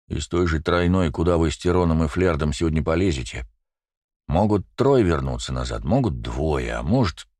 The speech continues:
один только кто-то, как и вовсе никто», — добавил он грустно. «В смысле, не ходоками вернуться. Из четвертой норой та же песня, из пятой.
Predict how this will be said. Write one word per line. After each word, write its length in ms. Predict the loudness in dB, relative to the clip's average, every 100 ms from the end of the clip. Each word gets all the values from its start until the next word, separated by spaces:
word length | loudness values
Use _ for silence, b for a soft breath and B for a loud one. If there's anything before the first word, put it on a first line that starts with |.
| _
один 500 | -4 -2 -2 -4 -2
только 320 | -2 -4 -6 -10
кто-то, 440 | -8 -8 -10 -14 _ _ _ _ _ _ -6
как 220 | -4 -2
и 20 |
вовсе 400 | -2 -4 -6 -10
никто», — 480 | -10 -10 -10 -12 -14 _ _ _ _ _ _ _ _ _ _
добавил 400 | -2 2 2 2 2
он 140 | 2
грустно. 500 | 2 0 -2 -6 -6 _ _ _ _ _ _ _ _ _ _
«В 80 | -6
смысле, 640 | -4 -2 -2 -2 -4 -8 -14 _ _ -6
не 180 | -2 0
ходоками 600 | 0 2 2 2 0 0
вернуться. 680 | -2 -2 -2 -6 -10 -12 -14 _ _ _ _ _ _ _ _ _
Из 160 | -8 -4
четвертой 580 | -2 2 4 4 2
норой 360 | 2 2 2 2
та 160 | 0 -2
же 120 | 0
песня, 480 | 0 0 -2 -8 -8
из 120 | -6
пятой. 500 | -2 -2 -2 -10